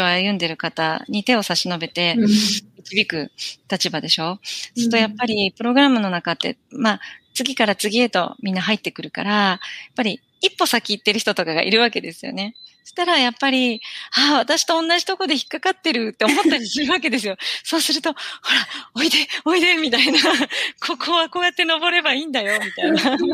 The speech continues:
Speaker 2: <laughs>
Speaker 1: いや、一緒に山登ってるような感じなんで。
Speaker 2: うん。
Speaker 1: そういうのやっぱりね、どうしても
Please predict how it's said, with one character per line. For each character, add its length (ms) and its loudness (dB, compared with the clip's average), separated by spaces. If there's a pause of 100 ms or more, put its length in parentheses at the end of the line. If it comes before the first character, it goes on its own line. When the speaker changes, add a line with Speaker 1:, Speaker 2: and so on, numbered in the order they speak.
(540)
Speaker 2:
<laughs> 500 -8
Speaker 1:
い 80 -8
や、 260 0
一 120 -2
緒 100 0
に 100 2
山 220 4
登 220 -2
っ 20 -20
て 100 -8
る 80 -4
よ 40 -4
う 20 -10
な 80 -8
感 200 -6
じ 120 -10
な 120 -4
ん 80 -16
で。 100 -16 (160)
Speaker 2:
う 440 6
ん。 40 2
Speaker 1:
そ 140 -2
う 60 0
い 120 -2
う 40 -2
の 120 -4
や 80 -6
っ 80 -12
ぱ 80 -6
り 140 -10
ね、 320 -2 (340)
ど 100 -6
う 40 -8
し 100 -8
て 60 -8
も 200 -10